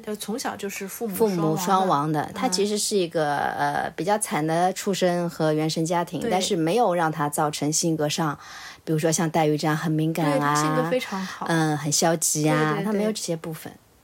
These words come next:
Speaker 1: 就是因为看《红楼梦》，可能年纪比较小的时候看《
Speaker 2: 嗯。
Speaker 1: 红楼梦》，觉得里边大多数的女，女性角色都还是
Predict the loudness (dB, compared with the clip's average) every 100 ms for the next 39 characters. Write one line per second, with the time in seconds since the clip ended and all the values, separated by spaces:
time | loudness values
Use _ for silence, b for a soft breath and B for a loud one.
0 | _ -20 -10 -6 -2 -2 -4 B B B
1 | -6 -6 -4 -6 -4 -4 -4 -4 -6 -8
2 | -10 -8 -6 -6 -8 -12 -6 -6 -6 -4
3 | -4 -4 -6 -6 -4 0 0 0 -4 -6
4 | -6 -6 -8 -10 B B -10 -6 -2 -2
5 | -2 -4 -6 -6 -4 -4 -2 -4 -4 -4
6 | -2 -4 -6 -6 -6 -6 -8 -6 -8 -4
7 | -2 -2 -4 -8 -8 -8 -8 -4 -2